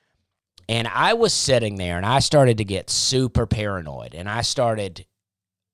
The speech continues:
my mind started racing, and I started to go,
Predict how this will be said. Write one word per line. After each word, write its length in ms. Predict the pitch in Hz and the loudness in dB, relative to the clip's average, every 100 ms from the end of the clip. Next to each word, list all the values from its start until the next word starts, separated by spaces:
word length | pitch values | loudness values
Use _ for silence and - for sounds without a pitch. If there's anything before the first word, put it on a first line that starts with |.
| _ | _
my 220 | 110 110 | -14 -12
mind 580 | 113 123 156 160 156 139 | -8 -2 0 2 0 -2
started 340 | 139 127 110 | -2 -2 -2
racing, 640 | 107 117 131 127 110 92 | -4 -2 0 -2 -4 -6
and 80 | 90 | -8
I 120 | 101 | -6
started 480 | 110 - 120 113 104 | -4 -2 0 0 -2
to 100 | - | -6
go, 600 | 92 101 95 92 87 80 | -6 -4 0 0 -2 -6